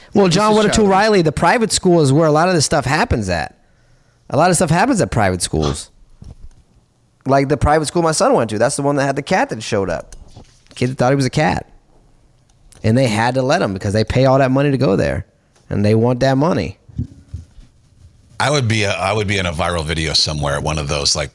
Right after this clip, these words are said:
Speaker 3: P T A meetings or school board
Speaker 2: <laughs>
Speaker 3: meetings.
Speaker 2: I could see you screaming,
Speaker 3: Where you're just
Speaker 2: like
Speaker 3: throwing down in front of everybody,
Speaker 2: Yeah.
Speaker 3: the
Speaker 2: Yeah.
Speaker 3: smug fuckers who are sitting behind there wanting to shut you up, you know? Have you ever gone to one of those meetings as parents?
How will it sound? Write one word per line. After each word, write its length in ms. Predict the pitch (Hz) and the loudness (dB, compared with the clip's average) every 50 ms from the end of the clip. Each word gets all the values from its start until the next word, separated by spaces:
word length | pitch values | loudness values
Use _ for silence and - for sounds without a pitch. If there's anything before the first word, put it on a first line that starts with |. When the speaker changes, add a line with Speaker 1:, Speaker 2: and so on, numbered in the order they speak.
| - _ - | -14 _ -8
Speaker 3:
P 180 | - - 92 | -6 -4 -4
T 360 | 78 - - 87 85 82 82 | -4 -4 -4 -2 -2 -2 -2
A 40 | 85 | -2
meetings 520 | 85 82 82 82 85 80 82 82 82 - - - | -2 -2 -2 -2 -2 -4 -2 -2 -4 -4 -4 -6
or 420 | - 69 69 67 65 62 60 58 60 | -6 -6 -4 -4 -6 -6 -6 -6 -4
school 420 | - - - - - 90 85 85 - | -2 -4 -2 -4 -4 -4 -2 -2 -2
board 220 | 78 87 85 85 | -2 -2 -2 -2
Speaker 2:
<laughs> 20 | 85 | -2
Speaker 3:
meetings. 520 | - 80 80 78 80 80 - 175 - 170 - - - - - - - - | -4 -2 -4 -4 -4 -4 -4 -4 -4 -4 -6 -10 -16 -20 -20 -20 -12 -10
Speaker 2:
I 120 | 139 143 | -8 -6
could 120 | 143 160 156 | -6 -6 -6
see 180 | - - 170 165 | -6 -6 -6 -6
you 100 | 147 131 | -6 -6
screaming, 320 | - - - - 135 - | -8 -8 -8 -6 -2 -2
Speaker 3:
Where 80 | 98 92 | 0 0
you're 140 | 90 85 80 | -2 -2 -2
just 340 | 95 104 101 - - - 117 | -2 -2 -2 -2 -2 -4 -6
Speaker 2:
like 80 | 107 | -4
Speaker 3:
throwing 320 | 107 113 110 104 98 95 85 | -4 -2 -2 -2 -2 -4 -4
down 320 | 85 90 90 90 95 92 | -4 -4 -2 -4 -4 -4
in 80 | 85 76 | -6 -8
front 280 | - - 107 98 95 | -6 -4 -4 -4 -2
of 60 | 92 82 | -2 -2
everybody, 400 | 92 87 92 90 82 95 90 90 | -4 -4 -4 -4 -4 -4 -4 -4
Speaker 2:
Yeah. 60 | 92 85 | -4 -4
Speaker 3:
the 300 | 85 - - 113 120 120 | -2 -2 -2 -2 -2 -2
Speaker 2:
Yeah. 100 | 117 110 | -2 -2
Speaker 3:
smug 280 | 101 101 101 98 98 95 | -2 -2 -4 -4 -6 -8
fuckers 600 | - - - 120 98 - - 101 98 95 - - | -12 -8 -6 -4 -4 -4 -4 -4 -2 -2 -2 -2
who 100 | 104 92 | -2 -2
are 120 | 87 82 | -2 -2
sitting 360 | - - - 113 - - 92 | -2 -2 -2 -4 -6 -6 -6
behind 460 | 87 90 90 87 98 95 95 95 92 | -6 -4 -4 -4 -4 -4 -4 -4 -4
there 180 | 92 92 92 92 | -4 -2 -2 -2
wanting 280 | 92 92 98 98 - - | -2 -2 -4 -4 -4 -4
to 60 | 85 | -4
shut 360 | - - - 104 98 - - | -2 -2 -2 -2 -4 -4 -4
you 100 | 95 95 | -2 -2
up, 240 | 92 92 98 - _ - | -2 -2 -4 -6 _ -6
you 80 | 90 | -4
know? 320 | 90 92 92 95 101 98 - _ _ _ _ _ _ _ _ _ _ _ _ _ - | -4 -2 -2 -4 -6 -8 -10 _ _ _ _ _ _ _ _ _ _ _ _ _ -4
Have 100 | - 107 | -2 -2
you 60 | 143 | 0
ever 100 | 165 180 185 | 0 0 0
gone 140 | 208 202 | 0 0
to 80 | 190 185 | 0 0
one 100 | 190 185 | 0 0
of 60 | 185 | 0
those 160 | 180 190 175 | 0 -2 -2
meetings 460 | 151 180 180 180 190 196 180 - - - | 0 -2 -2 -2 -2 -2 -4 -4 -6 -4
as 120 | - 127 - | -4 -4 -2
parents? 420 | - 165 165 170 175 170 - - | -2 -2 0 -2 -2 -4 -6 -8